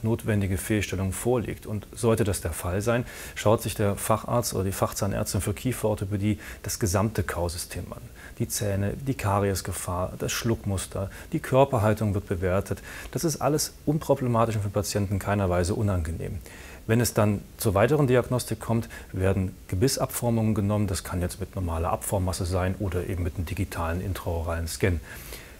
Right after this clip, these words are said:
In der Regel kommen dazu noch Fotos vom Patienten und, sofern notwendig, entsprechende Röntgenbilder. Im Anschluss daran wertet der Kieferorthopäde diese Unterlagen alle aus, erstellt Zeichnungen, misst Winkel und misst Rotationen und so weiter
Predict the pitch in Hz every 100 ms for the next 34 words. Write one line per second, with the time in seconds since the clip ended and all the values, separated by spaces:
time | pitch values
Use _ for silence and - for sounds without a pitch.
0 | - 98 95 104 110 104 101 95 - 92
1 | 90 82 - 127 135 120 113 104 98 -
2 | 98 95 95 82 - - - - 98 95
3 | - 95 - 92 87 95 98 98 92 -
4 | 85 - 87 - 101 98 98 - 87 78
5 | - - - - - - - - - 101
6 | 107 135 127 - 123 117 120 - - -
7 | 104 107 - 95 110 - 107 104 92 -
8 | 107 98 92 - - - - 104 92 127
9 | 113 101 95 87 87 - 78 - 160 147
10 | 143 - - 117 123 120 98 95 101 92
11 | - 120 107 101 98 92 92 113 - -
12 | - - 101 117 120 113 104 92 95 95
13 | - 95 92 - - 120 117 110 107 101
14 | 95 95 95